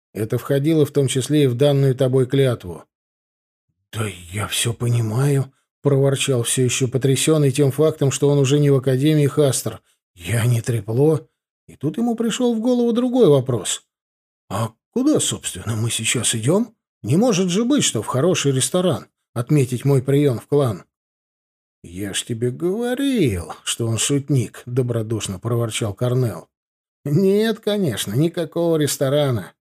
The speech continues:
Мы идем на портальную охоту зарабатывать деньги для упрочения могущества нашего клана.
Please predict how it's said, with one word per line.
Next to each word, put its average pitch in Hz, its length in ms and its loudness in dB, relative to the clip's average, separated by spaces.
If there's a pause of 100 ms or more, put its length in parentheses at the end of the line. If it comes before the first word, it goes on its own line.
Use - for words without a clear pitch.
(200)
Мы 262 220 -2
идем 254 240 0
на 240 100 0
портальную 214 580 0
охоту 190 360 0
зарабатывать 151 680 0
деньги 165 560 2 (280)
для 131 160 -4
упрочения 180 560 0
могущества 151 680 0
нашего 135 400 0
клана. 143 560 0